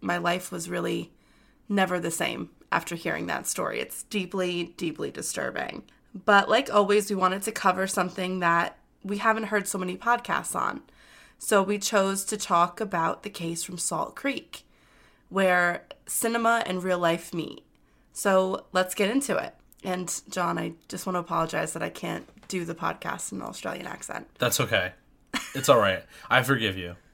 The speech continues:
Speaker 1: Salt Creek is a small settlement in South Australia that is seven miles distance from the Coorong National Park. Guys, I'm so sorry if I pronounce these things wrong. I'll try my hardest.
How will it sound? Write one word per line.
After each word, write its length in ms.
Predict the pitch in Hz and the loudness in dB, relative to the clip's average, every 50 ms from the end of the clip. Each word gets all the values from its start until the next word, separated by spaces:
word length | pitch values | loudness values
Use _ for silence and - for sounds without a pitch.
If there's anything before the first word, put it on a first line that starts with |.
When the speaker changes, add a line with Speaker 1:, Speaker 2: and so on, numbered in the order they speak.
| _ _ _ | _ _ _
Speaker 1:
Salt 480 | - - - - 262 240 262 285 - - | -8 -4 0 4 6 8 6 6 4 0
Creek 340 | - 277 240 220 214 214 - - | -2 0 0 0 0 -2 -2 -4
is 120 | 208 202 | -2 -2
a 60 | 202 | -2
small 400 | 190 - - 214 196 180 180 190 | -6 -4 -2 0 0 2 2 2
settlement 640 | 220 - - 214 185 175 170 170 170 175 165 165 - - | 2 2 2 2 4 4 2 0 0 -2 -2 -4 -6 -4
in 120 | - 196 196 | -2 -2 -2
South 640 | 190 - - - - 190 170 170 175 180 - - - | -2 -4 -6 -2 0 2 4 4 2 0 -2 -2 0
Australia 720 | - 190 196 - - 180 175 175 180 - - - - - _ _ _ - | 0 2 2 0 -2 -4 -4 -4 -6 -6 -8 -10 -10 -12 _ _ _ 2
that 140 | - 214 202 | 4 4 4
is 140 | 202 208 - | 4 0 0
seven 380 | - - 214 202 226 262 269 | 4 4 4 4 4 2 2
miles 380 | 254 220 190 196 208 226 214 - | 4 4 6 6 4 2 0 -2
distance 580 | - 185 165 - - 175 165 180 185 - - - - | -6 -6 -6 -4 -4 -4 -4 -4 -6 -8 -12 -14 -14
from 560 | - - - - 208 185 180 175 180 175 175 - - - - - - _ _ | -18 -10 -2 2 4 4 4 4 2 -2 -4 -6 -8 -12 -20 -20 -20 _ _
the 100 | - 202 | -8 -8
Coorong 640 | 202 208 - 233 202 190 190 180 175 180 190 202 202 | -6 -4 -4 -4 0 2 2 2 2 2 2 0 0
National 500 | 190 175 175 185 - - 196 180 170 165 | 0 0 0 -2 -4 -4 -4 -4 -4 -4
Park. 560 | - - 202 160 - - - - - - - _ _ _ _ _ _ - | -4 0 2 2 2 0 -2 -10 -16 -20 -20 _ _ _ _ _ _ -10
Guys, 240 | - 202 196 190 180 | -4 -2 -2 0 0
I'm 140 | 185 185 185 | 0 -2 -2
so 240 | - - 190 165 170 | 0 0 0 0 0
sorry 320 | - 180 170 170 170 - | 0 0 2 2 2 0
if 120 | - - - | -2 -2 0
I 440 | 180 - 180 175 175 - - - - _ _ - | 2 2 2 2 0 -2 -6 -8 -12 _ _ -12
pronounce 420 | - - 240 185 165 160 160 160 160 | -4 -2 0 2 2 0 0 -2 -4
these 200 | - 180 165 - | -6 -6 -6 -4
things 260 | - 180 180 175 - | -6 -6 -6 -4 -4
wrong. 220 | 180 170 170 170 - | -2 -2 -2 -2 -2
I'll 140 | - 185 180 | -2 -2 -2
try 540 | - - 220 190 175 180 185 196 208 - - _ | -2 0 2 2 4 4 2 2 0 -4 -8 _
my 220 | - 196 190 180 180 | -6 -4 -2 -2 -2
hardest. 640 | 170 175 170 170 - - - 202 - - - - | -2 -2 -2 -2 -2 -2 -4 -4 -4 -6 -12 -14